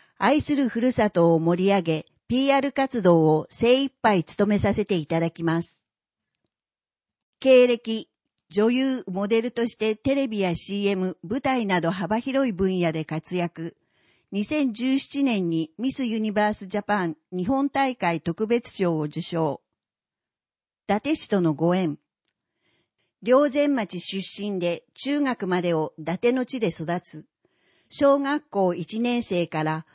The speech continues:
霊山太鼓を続けており、霊山太鼓祭りなどに参加してきた。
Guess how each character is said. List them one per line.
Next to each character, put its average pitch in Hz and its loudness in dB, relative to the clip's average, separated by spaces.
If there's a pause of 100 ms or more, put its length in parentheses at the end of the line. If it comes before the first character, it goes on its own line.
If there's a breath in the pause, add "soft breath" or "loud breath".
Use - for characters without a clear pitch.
(200 soft breath)
霊 269 8
山 262 2
太 262 2
鼓 190 -2
を 170 2
続 175 -2
け 185 -4
て 185 -2
お 180 0
り、 156 -6 (520)
霊 285 4
山 185 4
太 - 0
鼓 262 2
祭 254 -2
り 185 2
な 170 4
ど 160 0
に 156 0
参 214 -2
加 214 -2
し - -4
て 208 -2
き - -18
た。 147 -4